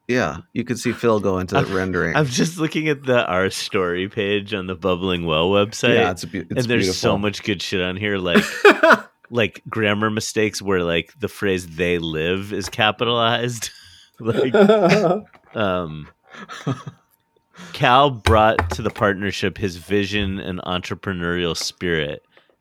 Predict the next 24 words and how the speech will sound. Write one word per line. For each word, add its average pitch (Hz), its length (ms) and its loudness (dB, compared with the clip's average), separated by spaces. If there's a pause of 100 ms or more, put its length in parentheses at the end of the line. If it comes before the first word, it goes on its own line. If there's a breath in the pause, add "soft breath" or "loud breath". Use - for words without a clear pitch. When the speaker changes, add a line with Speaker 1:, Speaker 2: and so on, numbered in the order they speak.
Speaker 2:
and 104 140 -2
his 92 180 -4
wife, 92 480 2
Scotty, 80 800 0 (380)
who 120 280 2
knew 110 460 6
no 101 320 4
strangers, 98 1120 -2
Speaker 1:
I 120 80 4
love 101 440 2
that 85 280 2
one 60 120 -10
Speaker 2:
was 98 180 0
Speaker 1:
part. 90 140 0
Speaker 2:
with 98 160 2
him 98 200 0
the 90 120 0
entire 82 560 2
way. 82 360 -2
Speaker 3:
Whoa, 113 500 -4
that's 143 280 0
really 220 260 2
beautiful. 127 720 -4
Speaker 2:
Yeah. 76 300 -6